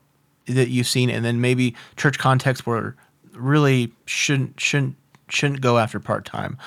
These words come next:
Like either they just need to close or they're not commit, you know, they need to f-, commit to full-time, that kind of thing. What are your thoughts there?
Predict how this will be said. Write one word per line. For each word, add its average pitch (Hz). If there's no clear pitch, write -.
Like 117
either 123
they 117
just 131
need 143
to 139
close 120
or 104
they're 110
not 123
commit, 110
you 117
know, 104
they 104
need 113
to 104
f-, -
commit 127
to -
full-time, 113
that 113
kind 95
of 104
thing. 95
What 123
are 135
your 117
thoughts 98
there? 92